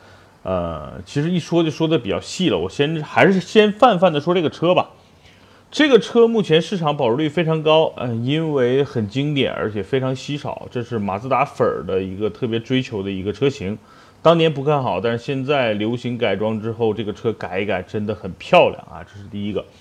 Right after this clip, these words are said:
第二呢，马自达这几年在国内品牌认知度越来越高，所以呢，它的粉丝也越来越多。用个几万块钱买一个算是马六的经典款，也算物有所值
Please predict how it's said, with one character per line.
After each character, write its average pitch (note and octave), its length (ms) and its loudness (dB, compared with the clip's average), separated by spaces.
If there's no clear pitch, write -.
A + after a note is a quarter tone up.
第 F#3 120 6
二 G3+ 120 8
呢， B2+ 80 0
马 G2 200 -2
自 B2 120 -10
达 G2+ 380 -2
这 C3 120 -8
几 A2+ 160 -8
年 F#2+ 200 -4
在 A2+ 160 0
国 F2+ 320 -4
内 G#2+ 320 0
品 F#2+ 280 -6
牌 F#2+ 160 -2
认 B2 200 0
知 A#2 60 -2
度 B2 160 2
越 B2 100 4
来 A#2 80 4
越 A#2 80 6
高， A#2+ 400 2
所 - 220 -6
以 G#2 100 -4
呢， F2 240 -6
它 G#2 80 -8
的 G#2+ 80 -2
粉 F2+ 260 -8
丝 G#2 220 -6
也 F2 60 -4
越 G2 180 -2
来 F#2+ 80 2
越 F#2+ 80 2
多。 G2+ 300 -2
用 B2+ 140 0
个 A#2+ 80 0
几 G#3 200 -4
万 A#2+ 100 4
块 C3+ 120 4
钱 A2+ 220 0
买 F#2+ 240 0
一 G2 140 0
个 G#2 500 4
算 A2 260 0
是 G2+ 600 -4
马 F#2+ 260 0
六 C3 240 4
的 A2 100 4
经 B2+ 220 -2
典 A#2+ 180 2
款， A2+ 220 -4
也 F2+ 320 -4
算 B2+ 400 0
物 C#3+ 180 -2
有 A#2+ 80 2
所 F2+ 200 -2
值 F#2+ 280 -8